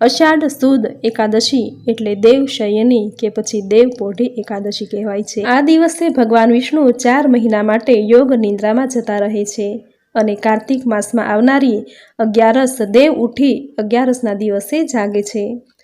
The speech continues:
દેવશયની અગિયારસથી ભગવાન શ્રી હરિ ક્ષીરસાગરમાં ચાર મહિના માટે વિશ્રામ કરે છે.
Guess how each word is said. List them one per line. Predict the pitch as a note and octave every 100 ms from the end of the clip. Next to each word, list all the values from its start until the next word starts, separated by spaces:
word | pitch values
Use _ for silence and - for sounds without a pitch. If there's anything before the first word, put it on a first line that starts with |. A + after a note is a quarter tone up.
| - - _
દેવશયની | A#3+ C#4+ F4 - E4 D#4+ E4
અગિયારસથી | - A3+ A3+ A3+ A#3 - C#4
ભગવાન | A#3+ A3 A#3+ C4+
શ્રી | C4 A3+ A3+
હરિ | A#3 B3+ G#3+
ક્ષીરસાગરમાં | - B3+ C#4 C4 C4+ G#3 G#3 A3+ B3+ G3+
ચાર | - A#3+ A#3+ C4+
મહિના | A3 A3 G#3 G3+
માટે | G#3 G#3 A3+
વિશ્રામ | G#3+ - B3+ B3+
કરે | B3 A3+ G#3
છે. | - G3+ A3